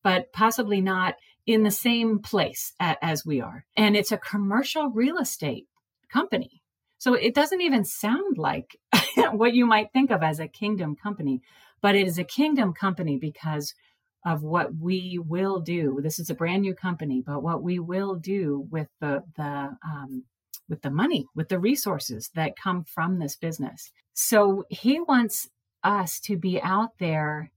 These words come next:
just being his arms and legs, his hands and feet, you know, you know, speaking and believing that his glory is on our words, even when we're talking about a roof structure, you know, uh, i-, i-, you know, the value of a building, that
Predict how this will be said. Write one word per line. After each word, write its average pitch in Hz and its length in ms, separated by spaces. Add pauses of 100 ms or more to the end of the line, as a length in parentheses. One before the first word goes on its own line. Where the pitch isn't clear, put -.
(140)
just 185 340
being 214 360
his 170 200
arms 175 300
and 160 140
legs, 151 260
his 170 120
hands 190 260
and 170 120
feet, 165 220 (160)
you 165 160
know, 147 200
you 170 120
know, 147 180
speaking 185 1120
and 170 380
believing 165 920 (320)
that 180 140
his 175 180
glory 185 480
is 160 160
on 170 260
our 156 280
words, 165 580
even 220 360
when 175 200
we're 151 140
talking 180 400
about 147 240
a 131 80
roof 135 380
structure, - 600 (160)
you 208 160
know, 160 380
uh, 160 480
i-, 196 200
i-, 185 120 (180)
you 196 140
know, 160 180
the 165 160
value 185 480
of 180 100
a 175 60
building, 175 480 (140)
that 175 400